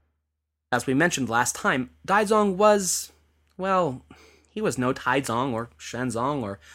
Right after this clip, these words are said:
heck even Gaozu. He was just too blah to really inspire much of anyone to do much of anything.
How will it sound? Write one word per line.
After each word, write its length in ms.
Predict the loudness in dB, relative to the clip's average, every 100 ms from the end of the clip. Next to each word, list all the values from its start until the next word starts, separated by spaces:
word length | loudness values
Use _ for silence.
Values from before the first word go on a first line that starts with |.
| -20 _ _
heck 240 | -8 -4
even 180 | -4 -4
Gaozu. 560 | -2 -2 -2 -2 -2 -6 _ _ _ _ _ _
He 80 | -6
was 100 | -4
just 280 | -2 -2 -2
too 360 | -4 -4 -6 -10 _ _ _ _ _ _ _ -20 -12 -4
blah 460 | 0 2 0 -4 -10 _ _ _ _ -8
to 100 | -2
really 240 | 0 0
inspire 460 | 0 0 2 4 4
much 280 | 2 0 -2
of 120 | 0
anyone 380 | 0 0 -4 -6
to 100 | -4
do 120 | -2
much 220 | -2 -2
of 80 | -4
anything. 640 | -4 -4 -4 -4 -4